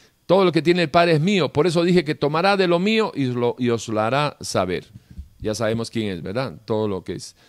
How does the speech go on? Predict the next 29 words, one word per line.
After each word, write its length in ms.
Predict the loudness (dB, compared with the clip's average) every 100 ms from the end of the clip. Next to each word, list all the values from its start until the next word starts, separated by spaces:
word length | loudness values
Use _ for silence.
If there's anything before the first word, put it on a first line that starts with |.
| _
está 260 | -10 -6 -4
relacionado. 540 | -4 -4 -2 0 0
El 100 | 0
Espíritu 320 | 6 6 8
Santo 260 | 6 4 4
de 60 | 4
Dios, 300 | 4 2 -6 _
relacionado 640 | _ 0 0 0 0 0 0
con 100 | 0
la 80 |
nueva 220 | 2 0 0
criatura, 560 | 0 2 2 2 0 _ _ _ _ -14 -12 -6
eh, 500 | 0 2 4 2 0
le 140 | -2 0
va 100 | 0
a 40 |
revelar 420 | 0 0 2 2
a 60 | 2
la 120 | 2
nueva 220 | 0 -2
criatura, 540 | -2 -2 2 2 2 -4 _ _ _
tomando 440 | -4 -2 0 0
de 120 | 2 2
Jesús, 380 | 2 2 0
confirmando 640 | 0 -4 -4 -4 -2 -2 -2
lo 120 | -4
que 120 | -6
Jesús 380 | -8 -4 -4 0
dijo 340 | 0 0 -6